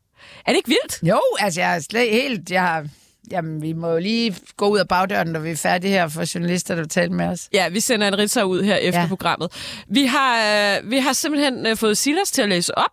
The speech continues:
Speaker 1: hvad der står i S M S-beskederne. Vi har simpelthen fået dem fra Apple. Vi ringede til kundeservice. Det gik lige et par timer, så fik vi dem.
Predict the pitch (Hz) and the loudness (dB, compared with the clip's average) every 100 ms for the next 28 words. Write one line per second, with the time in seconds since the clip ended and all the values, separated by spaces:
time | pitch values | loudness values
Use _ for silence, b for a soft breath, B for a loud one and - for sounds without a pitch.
0 | - - 208 208 - 277 226 165 175 220 | -6 -2 -2 -2 0 0 2 -2 -2 -2
1 | - - 311 240 254 247 240 220 180 160 | -2 -4 -2 0 0 0 0 0 -2 -4
2 | - 151 - - - 185 233 277 277 202 | -4 -6 -6 -6 0 0 0 -2 0 0
3 | 214 208 - - 208 285 - 240 240 247 | 0 -2 -2 0 2 2 2 0 0 -2
4 | - B B B B 202 165 190 160 - | -4 B B B B -2 2 2 0 0
5 | 196 247 320 _ _ _ - - 170 196 | 2 2 -2 _ _ _ -18 -4 -4 0
6 | 277 | -2